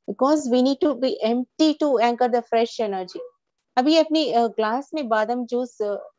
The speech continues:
बादाम milk है, तो बादाम milk अभी देखो, अभी माही पी रही है अच्छी तरह से juice, तो पी रहे हैं, तो पीने के बाद उसमें थोड़ा सा बचे हैं,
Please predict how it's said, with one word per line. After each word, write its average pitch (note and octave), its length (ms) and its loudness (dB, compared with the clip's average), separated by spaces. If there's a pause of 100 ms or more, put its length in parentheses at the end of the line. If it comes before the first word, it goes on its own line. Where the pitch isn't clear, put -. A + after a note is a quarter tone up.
(120)
बादाम G#3+ 300 2
milk A#3+ 440 -2
है, F#3+ 160 -10 (460)
तो C#4+ 100 2
बादाम G#3+ 380 0
milk D4 460 -2 (260)
अभी A#3+ 240 2
देखो, B3+ 240 0
अभी A#3+ 240 -2
माही A3 280 -8
पी B3 200 -6
रही G#3 260 -2
है G3+ 60 -4
अच्छी G3+ 220 -12
तरह F#3+ 260 -2
से G3+ 160 -4
juice, F#3 360 -8 (340)
तो D#4+ 180 4
पी D4+ 300 2
रहे D4 260 4
हैं, G#3 240 0 (580)
तो E4 100 4
पीने D#4 360 4
के F4+ 140 2
बाद A#3 420 0 (380)
उसमें D#4+ 280 2
थोड़ा C#4+ 340 2
सा D4+ 140 2
बचे A#3 340 -4
हैं, G#3+ 240 -10